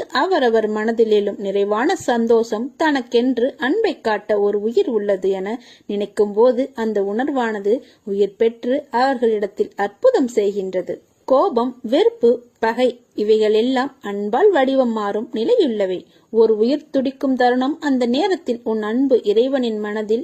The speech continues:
நீங்காத இடம் பிடிக்கும். உதவி செய்வது மட்டுமல்ல, மனதால் ஒருவருக்கு நன்றாக இருக்க வேண்டும், அவர்களை சுற்றி நல்லதே நடக்க வேண்டும் என்று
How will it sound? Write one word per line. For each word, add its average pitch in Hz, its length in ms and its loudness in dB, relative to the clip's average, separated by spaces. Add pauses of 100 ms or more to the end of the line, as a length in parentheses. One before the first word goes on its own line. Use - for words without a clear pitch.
நீங்காத 202 560 -4
இடம் 247 280 0
பிடிக்கும். 202 440 -4 (320)
உதவி 247 340 2
செய்வது 247 500 2
மட்டுமல்ல, 277 640 0 (140)
மனதால் 208 580 -4
ஒருவருக்கு 240 560 4
நன்றாக 208 520 -2
இருக்க 277 360 0
வேண்டும், 226 480 0
அவர்களை 233 400 0
சுற்றி - 460 -6
நல்லதே 202 500 -2
நடக்க 269 400 -2
வேண்டும் 226 340 0
என்று 208 320 -2